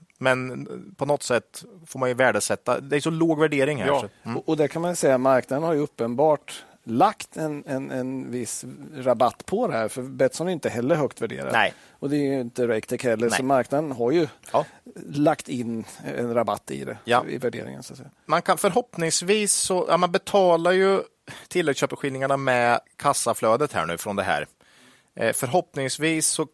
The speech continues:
Speaker 1: kommer det här rulla på under många år och sen kan man få intäkter som man kan investera på andra marknader. Det är ju det bra scenariot,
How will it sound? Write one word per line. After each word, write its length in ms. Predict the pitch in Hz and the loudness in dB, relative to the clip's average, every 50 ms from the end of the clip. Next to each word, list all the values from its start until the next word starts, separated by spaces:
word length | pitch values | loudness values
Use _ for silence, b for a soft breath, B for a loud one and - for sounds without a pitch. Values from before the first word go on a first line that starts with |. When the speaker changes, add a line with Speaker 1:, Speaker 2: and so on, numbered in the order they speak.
| - - _ _ | -14 -20 _ _
Speaker 1:
kommer 360 | - - 156 147 135 135 143 | -4 0 0 2 2 4 4
det 80 | 143 139 | 4 4
här 220 | 127 127 123 123 | 4 4 4 4
rulla 320 | 120 131 139 123 120 123 120 | 4 2 0 2 4 2 2
på 200 | - - 135 127 | 2 2 0 0
under 140 | 123 123 123 | 0 0 -2
många 400 | 139 147 147 147 151 170 202 180 | 0 0 0 0 2 4 4 4
år 420 | 135 104 95 98 95 95 98 98 - _ | 4 4 4 4 2 2 0 -4 -10 _
och 280 | - 117 110 - - - | -4 -4 -4 -6 -8 -6
sen 240 | - 143 127 120 | -4 -2 -2 -2
kan 140 | - - 123 | 0 -2 0
man 140 | 123 120 117 | 0 0 0
få 140 | - 135 135 | 0 -2 -2
intäkter 500 | 139 127 117 - - 117 104 - - 117 | -2 -2 -4 -4 -2 -2 -2 -2 -4 -6
som 140 | - 123 117 | -4 -4 -4
man 100 | 117 110 | -4 -4
kan 140 | - 117 | -4 -4
investera 420 | 117 113 117 110 - 123 113 110 110 | -4 -4 -4 -4 -2 0 0 0 0
på 100 | - 127 | 0 0
andra 320 | 127 131 123 120 117 117 | 0 0 0 2 0 2
marknader. 460 | 113 104 90 - - - - - - - | 2 2 2 0 -2 -8 -14 -14 -14 -6
Det 120 | - 143 143 | 0 2 4
är 40 | |
ju 120 | 135 120 113 | 4 4 4
det 80 | 113 | 2
bra 320 | 107 101 113 123 127 117 101 | 0 2 4 4 4 4 4
scenariot, 600 | - - 113 95 87 85 82 78 80 - - | 2 -2 -4 -2 -2 -4 -4 -6 -10 -14 -16